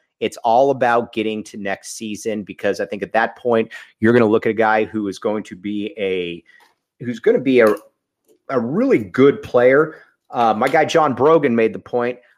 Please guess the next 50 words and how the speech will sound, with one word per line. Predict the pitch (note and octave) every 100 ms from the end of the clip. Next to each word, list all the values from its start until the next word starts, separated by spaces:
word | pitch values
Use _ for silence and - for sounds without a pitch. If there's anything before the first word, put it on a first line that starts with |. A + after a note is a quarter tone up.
| _
I | C#3+
think | F#3+ A3 G#3
that | E3
Ty-, | - D3+ -
I | C#3
think | F3+ G#3 F3+
that | A#2+
he's | D3+ C#3+
gonna | C#3+
have | C3+ C3
a | A#2
Tiger | - - D3 D3 C3+
Campbell | - - C3+ B2+ A#2+ G#2+
type | - G#2 -
impact | B2 A2+ A2 F#2+ E2 - - - - _
at | A#2 A2
the | G2+
college | - A2 G2 F2+
level. | G2 F2+ E2 D#2 D#2 _
Um, | A2 F#2+ F2+ E2+ - _
and | -
that's | A#2+ D#3
a | D#3+
good | B2 C#3 C#3
thing. | C#3+ C3+
Again, | A2+ G#2+
I | G2
know | A2
Tiger | C3+ - C#3+ B2+
Campbell | - B2 B2 A#2+
draws | G2 A#2 A#2
a | A2
lot | G#2+ A2+
of | G#2
people | A#2+ G2
crazy, | - C#3+ C#3+ C3+ C#3+ - _ _ G#2+ -
but | D#3+ D#3+ - - _ _ _ _ _ _ _ _ _ _ _ _ _ _ _ _ _ _ _ _ _ _ _ _ _ _ _ _
he's | C3
a | B2+
really | B2+ A#2+
good | A2 -
player, | A#2+ A2
and | A2
he's | G#2 A2+
a |
winning | G2+ G#2+ G2
basketball | F#2 F2+ - E2+ E2+
player | - F#2+ F2 F2
as | F2
well. | F#2 F#2 F2+